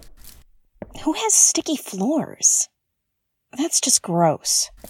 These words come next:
Moving on. What was I saying?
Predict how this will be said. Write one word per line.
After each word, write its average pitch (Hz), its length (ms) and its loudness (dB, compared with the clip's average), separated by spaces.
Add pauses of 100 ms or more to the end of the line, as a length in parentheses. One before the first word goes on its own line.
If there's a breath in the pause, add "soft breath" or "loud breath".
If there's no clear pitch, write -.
(1700 loud breath)
Moving 208 500 6
on. 147 320 0 (1120 loud breath)
What 254 200 2
was 311 140 4
I 302 60 4
saying? 285 600 0